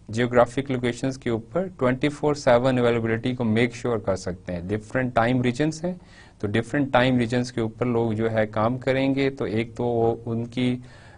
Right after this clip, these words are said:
रिस्पॉन्सिवनेस बढ़ेगी डिफरेंट जो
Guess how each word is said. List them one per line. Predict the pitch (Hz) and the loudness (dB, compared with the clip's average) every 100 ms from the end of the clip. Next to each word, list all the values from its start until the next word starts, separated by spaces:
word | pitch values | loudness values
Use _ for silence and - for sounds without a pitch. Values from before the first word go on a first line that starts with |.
| - | -8
रिस्पॉन्सिवनेस | 101 - 117 120 147 156 151 - | -6 0 0 0 2 2 2 0
बढ़ेगी | 131 139 143 147 147 | 0 0 0 -4 -4
डिफरेंट | 104 104 - 131 127 123 - - | -6 -6 -4 -2 0 -2 -6 -10
जो | 120 120 117 113 | -2 2 4 4